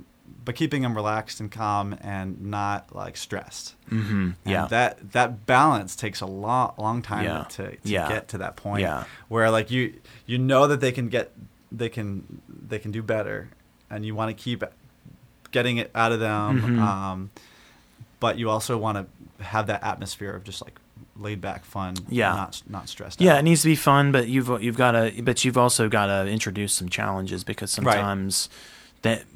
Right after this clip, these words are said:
Speaker 2: people need to be challenged,
Speaker 1: Mm-hmm.
Speaker 2: you know,
Speaker 1: For
Speaker 2: but
Speaker 1: sure.
Speaker 2: it, you can't always just be in, like, this, yeah, you can't just always be in this place where,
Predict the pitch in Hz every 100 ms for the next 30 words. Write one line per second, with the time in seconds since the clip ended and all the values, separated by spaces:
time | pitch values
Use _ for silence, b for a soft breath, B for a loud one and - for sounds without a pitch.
0 | - 120 113 104 101 92 92 - - 117
1 | 98 90 90 - 127 139 135 156 _ 110
2 | 101 95 95 - 120 113 110 101 120 123
3 | 135 117 117 117 117 110 95 101 - 110
4 | 101 98 95 92 101 92 - - B B
5 | B B B _ - 110 98 98 - 131
6 | 95 113 - - 80 90 71 120 123 117
7 | 117 113 107 - 120 113